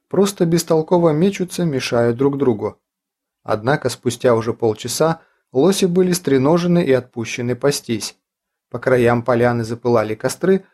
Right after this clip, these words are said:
а в подвешенных над ними котлах забурлила ключом вода. Всё было сделано едва ли не быстрее, чем на охотничьей стоянке. Впрочем, по охотничьим меркам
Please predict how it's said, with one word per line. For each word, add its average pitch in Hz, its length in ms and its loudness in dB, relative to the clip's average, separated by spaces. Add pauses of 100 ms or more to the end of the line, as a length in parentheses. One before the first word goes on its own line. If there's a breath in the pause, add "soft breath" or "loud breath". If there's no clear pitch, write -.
(260 soft breath)
а 127 80 0
в - 80 -6
подвешенных 190 680 0
над 165 180 0
ними 165 200 2
котлах 175 580 0
забурлила 123 640 -2
ключом 110 480 -8
вода. 117 400 -2 (760)
Всё - 260 0
было 170 240 4
сделано 160 460 2
едва 120 460 0
ли 117 100 0
не 113 80 -4
быстрее, 120 540 -2
чем 131 240 -2
на 120 100 -2
охотничьей 110 580 -8
стоянке. 110 680 -4 (800)
Впрочем, 214 560 0
по 147 160 0
охотничьим 147 560 0
меркам 180 560 0